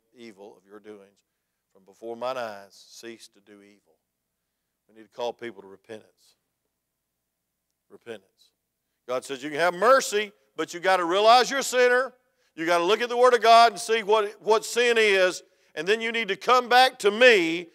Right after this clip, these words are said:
and come back to my plan, my word, and God will restore himself as King of kings and Lord of lords. Chapter two, verse five says, "O house of Jacob, come ye, and let us walk in the light of the Lord."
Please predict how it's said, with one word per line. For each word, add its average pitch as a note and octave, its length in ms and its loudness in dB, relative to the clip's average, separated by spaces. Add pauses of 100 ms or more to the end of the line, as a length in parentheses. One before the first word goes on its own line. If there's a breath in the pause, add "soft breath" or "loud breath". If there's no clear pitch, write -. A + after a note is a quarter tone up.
(120)
and D3 120 -10
come G#3+ 160 2
back G3+ 240 4
to F3 100 -6
my G#3+ 280 4
plan, E3 540 -2
my A3+ 200 2
word, E3+ 480 0 (200 soft breath)
and D3 140 -10
God G3 300 4
will F3 100 -4
restore D3+ 720 -4 (220)
himself C#3 520 -6
as A2+ 160 -14
King E3+ 560 -16 (280)
of A2 160 -18
kings D3 440 -14
and A2 100 -18
Lord B2+ 260 -10
of G#2+ 120 -18
lords. G#2 340 -18
Chapter - 300 -14
two, C3 220 -18
verse C3 220 -16
five G2+ 400 -20 (580)
says, G#2 140 -20
"O B2 140 -8
house B2+ 320 -6
of A2 100 -18
Jacob, B2+ 380 -14
come C3 280 -14
ye, C3+ 180 -14
and A2+ 100 -16
let C3 160 -8
us A#2+ 160 -16
walk C3 320 -8
in A2+ 80 -20
the G#2+ 100 -20
light A#2+ 360 -12
of B2+ 100 -20
the A2+ 80 -20
Lord." G#2+ 480 -20